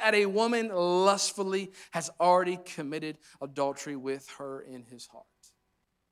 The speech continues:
Again, he's dealing with the, the heart level. That's what he's concerned about. Probably the most prolific passage of Scripture that deals with this topic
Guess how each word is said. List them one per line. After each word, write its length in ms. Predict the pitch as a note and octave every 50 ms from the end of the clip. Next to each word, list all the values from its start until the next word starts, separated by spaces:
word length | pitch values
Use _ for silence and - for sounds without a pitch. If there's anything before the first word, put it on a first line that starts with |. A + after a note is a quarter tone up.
| _ _ _ _ _ _ _ A#2+
Again, 220 | - D3+ D#3+ D#3 D3
he's 220 | C#3+ D#3+ D3+ C#3
dealing 480 | C3+ C3 D#3+ F3 F#3 F3+ F3+ E3+ E3 D#3
with 200 | D3+ D3 - _
the, 140 | D3 C3 B2
the 140 | - C#3
heart 360 | - - - - D3+ D3 C3+ D3
level. 220 | C#3+ C#3 C3 C#3
That's 160 | D3+ D3 -
what 60 | D3+
he's 80 | C#3+ C3
concerned 380 | - C#3+ B2 - - C#3 C3+ B2+
about. 360 | B2+ B2 B2+ - - - - - - -
Probably 260 | - C4 C4 C4+ C4
the 100 | A3 A3+
most 280 | A3 G#3+ G3+ G3+ -
prolific 520 | - - G3 G#3+ A3+ F#3 G3+ G#3+ - - - _ _ _ _ - _
passage 380 | - - A3 G#3 F#3+ G3 F3+
of 80 | F#3+ F3
Scripture 340 | - - G3+ F3 - - F#3+
that 220 | E3 D#3+ D#3 D3
deals 240 | F#3 G3+ G#3 G3+ E3
with 80 | F3+ E3
this 160 | E3+ E3 -
topic 400 | - F3+ D#3+ D3+ - D#3+ D#3